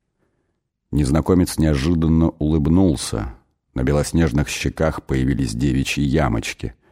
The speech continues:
Через мгновение улыбка трансформировалась в хохот. «Приятно наблюдать, с каким трепетом ожидается мое решение»,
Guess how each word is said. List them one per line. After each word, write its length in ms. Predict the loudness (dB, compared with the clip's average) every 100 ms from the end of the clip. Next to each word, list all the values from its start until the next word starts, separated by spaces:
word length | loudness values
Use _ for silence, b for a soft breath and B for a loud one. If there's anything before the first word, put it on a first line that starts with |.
| _ _ _ _ _ _
Через 340 | 0 2 4 4
мгновение 720 | 4 4 6 6 6 4 0
улыбка 500 | -2 0 0 0 -4
трансформировалась 1160 | -2 0 0 0 -2 0 2 2 0 0 -2 -6
в 120 | -12
хохот. 720 | -12 -4 -4 -4 -12 _ -20 _ _ _ _ _ _ _ _ _ _ _ _ _ _ _ 2
«Приятно 540 | 8 10 8 8 6
наблюдать, 540 | 6 6 4 6 4
с 60 | 4
каким 300 | -4 0 0
трепетом 580 | 4 2 4 2 4 4
ожидается 600 | 4 2 4 2 2 2
мое 280 | 4 4 2
решение», 800 | 2 2 2 4 2 0 -6